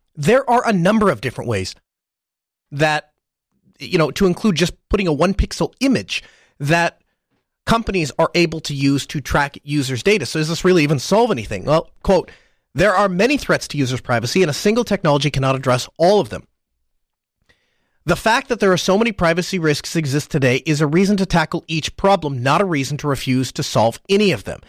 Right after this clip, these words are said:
This is why Mozilla and others are working to define appropriate methods to define leakage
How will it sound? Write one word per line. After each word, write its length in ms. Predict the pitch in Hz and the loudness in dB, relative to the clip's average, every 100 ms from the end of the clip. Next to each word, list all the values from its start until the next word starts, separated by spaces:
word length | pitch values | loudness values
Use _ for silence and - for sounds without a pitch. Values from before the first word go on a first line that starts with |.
| _ _ | _ _
This 180 | 87 127 | -8 -4
is 80 | 120 | 0
why 140 | 160 | 2
Mozilla 400 | 196 196 175 185 | 4 2 4 2
and 80 | 175 | 2
others 260 | 117 139 | 0 -2
are 80 | 147 | -2
working 400 | 120 120 120 143 | -2 -2 -2 -4
to 80 | 147 | -2
define 320 | 143 143 135 | -2 2 0
appropriate 800 | 123 - - 151 220 254 254 220 | 0 -6 -2 2 2 2 0 0
methods 460 | 160 131 107 123 - | 0 -2 -4 -10 -10
to 100 | 123 | -10
define 480 | 123 143 156 196 156 | -4 0 2 2 2
leakage 400 | 139 151 147 | -2 -2 -6